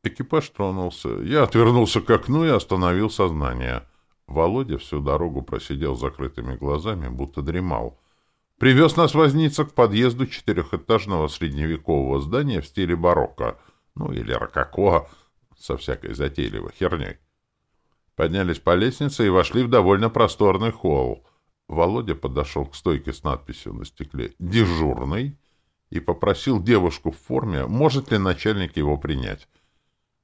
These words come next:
Девица Вову явно узнала, подскочила и убежала куда-то вглубь служебных помещений.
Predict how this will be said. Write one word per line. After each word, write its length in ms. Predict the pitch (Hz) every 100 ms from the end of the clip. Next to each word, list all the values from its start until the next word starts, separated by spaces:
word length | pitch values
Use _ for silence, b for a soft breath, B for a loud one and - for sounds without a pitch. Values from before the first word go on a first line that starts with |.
| _ _
Девица 840 | - 58 58 50 50 - 110 - -
Вову 400 | 90 107 101 110
явно 560 | 101 98 78 71 73
узнала, 720 | 78 78 82 64 50 50 55
подскочила 720 | - 123 - 127 110 - 156 180
и 80 | 160
убежала 640 | 123 104 104 90 127 151
куда-то 520 | 143 98 110 110 120
вглубь 400 | 113 101 82 85
служебных 560 | - 101 90 78 73 71
помещений. 760 | 82 87 92 - 64 57 55